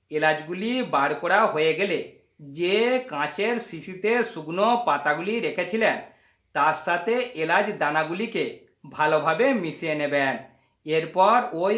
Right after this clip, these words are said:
পাতা এবং এলাচের দানাগুলিকে ভালো করে শিলবাটাতে গুঁড়ো করে নেবেন। গুঁড়ো করা হয়ে গেলে একটি পাত্রে রেখে দেবেন। এরপর বাজার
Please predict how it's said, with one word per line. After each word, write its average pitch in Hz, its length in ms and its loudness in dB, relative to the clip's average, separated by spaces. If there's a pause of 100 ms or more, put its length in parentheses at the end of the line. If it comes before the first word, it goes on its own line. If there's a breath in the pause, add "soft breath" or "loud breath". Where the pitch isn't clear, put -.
(200)
পাতা 156 380 4 (420)
এবং 190 220 0 (180)
এলাচের 160 400 2 (120)
দানাগুলিকে 156 640 -2 (600 soft breath)
ভালো 156 260 2 (120)
করে 196 180 0 (220)
শিলবাটাতে 160 640 0 (140)
গুঁড়ো 165 240 0
করে 156 200 0
নেবেন। 139 320 0 (560 soft breath)
গুঁড়ো 160 420 -2
করা 202 180 4 (140)
হয়ে 160 260 2
গেলে 196 180 0 (460)
একটি - 280 -8 (200)
পাত্রে 151 440 0 (140)
রেখে 156 260 -4
দেবেন। 139 300 0 (320)
এরপর 170 400 4 (200)
বাজার 147 320 4